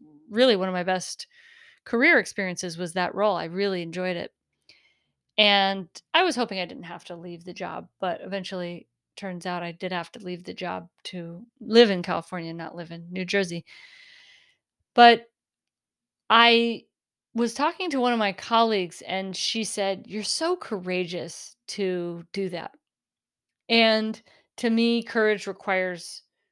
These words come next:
fear, like, to overcome the fear. And what I realized,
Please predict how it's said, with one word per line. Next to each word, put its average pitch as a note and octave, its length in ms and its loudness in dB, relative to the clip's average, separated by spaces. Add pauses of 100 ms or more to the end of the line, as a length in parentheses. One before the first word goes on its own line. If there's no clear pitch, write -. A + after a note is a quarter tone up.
fear, - 500 0 (100)
like, G3 220 -4
to G3 100 -4
overcome F#3 460 -4
the E3+ 160 -10
fear. E3+ 440 -10
And F#3+ 240 -10
what G3+ 140 0
I A3+ 360 4
realized, F#3 840 -2